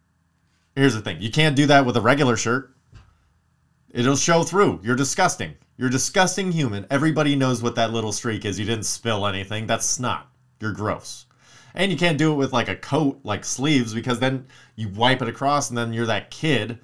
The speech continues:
that has snot connected from his nose to his ear, like an Indian jewelry chain or some stupid shit. I don't know.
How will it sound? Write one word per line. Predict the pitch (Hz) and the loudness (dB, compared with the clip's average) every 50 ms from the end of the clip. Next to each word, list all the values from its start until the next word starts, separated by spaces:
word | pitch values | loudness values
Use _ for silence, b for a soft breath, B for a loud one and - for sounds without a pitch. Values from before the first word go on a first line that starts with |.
| b b b b b b b b _ | b b b b b b b b _
that | - 117 117 | -2 -2 2
has | 113 117 117 107 98 | 4 2 2 2 0
snot | - - - - - 127 139 139 139 139 127 - - - | -2 -2 -4 -4 0 2 4 6 6 6 4 2 -2 -10
connected | - - 131 127 135 131 131 139 - | -6 -4 0 2 2 2 2 -2 -2
from | - 131 123 120 | -2 -2 -2 -2
his | 110 98 | -2 -2
nose | 95 113 117 123 131 135 139 139 135 131 - | -4 -2 0 4 6 8 8 8 6 4 2
to | 147 135 | 2 4
his | 123 120 - - | 4 4 0 0
ear, | 131 135 143 139 117 104 104 107 104 b b b b b | 0 0 2 2 2 0 -2 -4 -6 b b b b b
like | 101 113 | -4 -2
an | 113 110 101 | -2 -2 -4
Indian | 104 123 131 131 127 127 127 120 117 110 101 | -2 -2 -2 0 2 0 0 0 -2 -4 -4
jewelry | 80 110 120 127 139 123 110 101 | 0 2 2 4 4 2 2 0
chain | 92 - 104 98 95 95 98 | -4 -4 -4 -4 -4 -6 -8
or | 98 | -8
some | 90 - 95 87 | -8 -8 -8 -8
stupid | - - - 104 98 85 95 85 | -8 -8 -6 -6 -6 -6 -8 -12
shit. | 78 - 92 95 98 95 - b b b b b b b b b b b b b | -10 -8 -8 -8 -8 -10 -12 b b b b b b b b b b b b b
I | - 101 | -8 -6
don't | 92 85 82 | -6 -6 -8
know. | 78 71 73 | -10 -12 -14